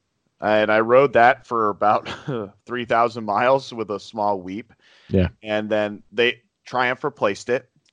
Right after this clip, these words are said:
Speaker 1: And then, uh, the last month of my season last year, and that's the thing, it's like,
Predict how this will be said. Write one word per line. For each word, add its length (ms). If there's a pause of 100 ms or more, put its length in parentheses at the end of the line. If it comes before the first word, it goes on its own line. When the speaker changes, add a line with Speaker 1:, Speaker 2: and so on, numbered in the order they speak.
(360)
Speaker 1:
And 160
then, 400 (180)
uh, 440 (440)
the 120
last 480
month 320
of 100
my 160
season 480
last 320
year, 120
and 60
that's 180
the 60
thing, 220
it's 160
like, 260